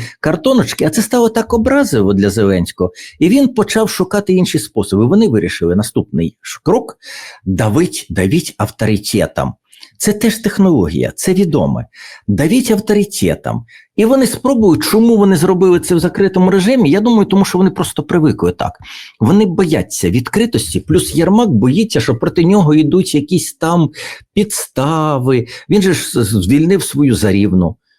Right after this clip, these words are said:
тому що він підозрює, що вона здає про нього інформацію американським газетам. Ну, це повна дурість. Але Зарівна там була чи не єдина, яка, ну, якийсь інтелект мала. Це дуже погана людина. Дуже підла, на мій погляд, і цинічна. Але вона не дурна.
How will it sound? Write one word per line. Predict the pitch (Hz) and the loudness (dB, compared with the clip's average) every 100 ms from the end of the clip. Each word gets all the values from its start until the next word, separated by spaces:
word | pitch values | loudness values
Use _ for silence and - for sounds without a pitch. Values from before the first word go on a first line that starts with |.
| _ | _
тому | 110 131 | 0 2
що | - | 2
він | 139 143 | 0 0
підозрює, | 147 131 190 196 127 92 | 0 2 2 2 0 0
що | - 104 | 0 0
вона | 139 170 | 0 0
здає | 104 113 156 | 2 2 2
про | - | 2
нього | 123 117 | 2 2
інформацію | 101 107 123 165 110 | 0 0 0 0 0
американським | 98 - 127 120 101 | 0 0 -2 0 -2
газетам. | 92 82 73 - 78 - - 160 | 0 -2 -2 -6 -12 -14 -8 -4
Ну, | |
це | 156 202 | -2 -2
повна | - 208 156 156 | 0 2 2 0
дурість. | 113 139 90 78 - - - - | 2 2 0 -2 -8 -18 -14 -2
Але | 147 | 2
Зарівна | 160 233 240 | 2 2 2
там | 208 190 | 0 0
була | 180 175 | 2 2
чи | - 180 | 2 2
не | 175 | 2
єдина, | 180 220 185 | 2 2 2
яка, | 160 156 170 160 143 | 0 -2 -2 0 0
ну, | 180 | -2
якийсь | 170 165 | -2 -2
інтелект | 165 170 131 82 - | 0 2 0 0 -2
мала. | 90 78 78 - - | 0 0 -4 -8 -18
Це | - 196 | -2 0
дуже | 214 | 2
погана | 220 147 78 | 2 0 0
людина. | 73 78 71 - - _ _ _ | -2 -2 -2 -4 -8 _ _ _
Дуже | 113 127 220 190 | 0 4 4 2
підла, | - 117 95 87 85 | 0 0 0 2 2
на | 87 | 2
мій | 90 90 | 0 0
погляд, | 170 165 143 - | 0 0 0 0
і | 110 | -4
цинічна. | - 117 90 - - 73 - - - | 0 0 0 -2 -4 -6 -8 -18 -8
Але | 113 127 127 | -2 0 0
вона | 117 147 160 180 - | 0 0 0 -2 0
не | 104 120 | 2 2
дурна. | 107 113 107 104 87 78 | 2 0 2 2 0 -4